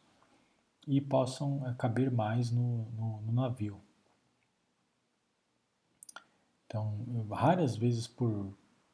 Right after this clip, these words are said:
durante a viagem, eles são levados aqui no, no convés do navio pra pegar um sol, mas, né, em muitos casos, né, muito,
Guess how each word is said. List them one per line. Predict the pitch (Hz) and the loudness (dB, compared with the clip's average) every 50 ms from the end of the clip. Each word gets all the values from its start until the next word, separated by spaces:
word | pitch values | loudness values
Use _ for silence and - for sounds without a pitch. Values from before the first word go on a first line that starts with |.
| _ - | _ -6
durante | 117 110 110 107 107 113 - - | -4 -2 -2 0 -2 -2 -2 -2
a | 107 | -2
viagem, | 110 110 104 98 101 123 147 151 123 131 120 113 107 110 - _ _ _ - _ _ _ _ _ _ _ | 0 0 0 2 2 2 0 0 -2 -2 -4 -6 -6 -8 -12 _ _ _ -20 _ _ _ _ _ _ _
eles | 113 101 104 101 - | -4 -4 -4 -6 -6
são | - - 120 117 | -6 -2 0 2
levados | 113 107 101 113 113 117 113 - 113 | 2 2 2 4 4 4 4 2 -2
aqui | 107 - - - 117 | -4 -6 -4 -4 -2
no, | 110 107 101 101 98 98 - - - _ _ _ - | -2 -2 -4 -6 -8 -8 -12 -16 -20 _ _ _ -18
no | 110 - | -12 -8
convés | - 120 117 107 98 110 110 110 107 | -2 0 0 0 2 0 0 0 0
do | - 117 | 0 0
navio | 123 135 127 101 104 131 139 | 2 2 2 2 0 0 0
pra | 135 120 | 0 -4
pegar | - - 107 101 110 | -4 -4 -4 -4 -4
um | 110 110 | -4 -4
sol, | - - - - 123 120 135 156 160 | -6 -6 -6 -2 0 0 2 2 0
mas, | 139 117 107 - | -2 -4 -6 -6
né, | 113 113 117 - _ _ _ _ _ _ _ _ _ _ - | -10 -12 -12 -14 _ _ _ _ _ _ _ _ _ _ 4
em | |
muitos | 120 131 123 127 | 4 4 4 2
casos, | - - - 117 120 135 143 127 117 104 107 | -2 -2 0 2 2 4 4 2 0 0 0
né, | 117 117 | 0 0
muito, | 110 107 107 107 107 110 117 127 165 - - | 0 -2 -2 -4 -4 0 2 2 2 2 0